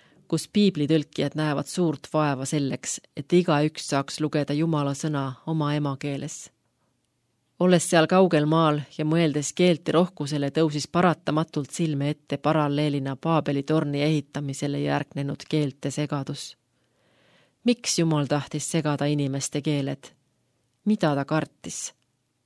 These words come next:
Kas ei oleks Jumala sõna levitaminegi praegu lihtsam, kui kõik kõneleksid ja mõistaksid ühte keelt? Ühine keel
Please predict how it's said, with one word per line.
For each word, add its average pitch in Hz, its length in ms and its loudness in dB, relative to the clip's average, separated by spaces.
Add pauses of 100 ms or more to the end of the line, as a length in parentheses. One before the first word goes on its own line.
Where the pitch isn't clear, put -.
(360)
Kas 202 160 -2
ei 208 160 6
oleks 214 320 2
Jumala 165 320 4
sõna 180 300 2
levitaminegi 147 760 0
praegu 156 400 2
lihtsam, 151 480 -2 (460)
kui 160 160 0
kõik 190 400 4
kõneleksid 143 760 -2
ja 151 140 -4
mõistaksid 156 720 -4
ühte 143 240 -6
keelt? 139 480 -4 (1600)
Ühine 185 360 6
keel 160 380 6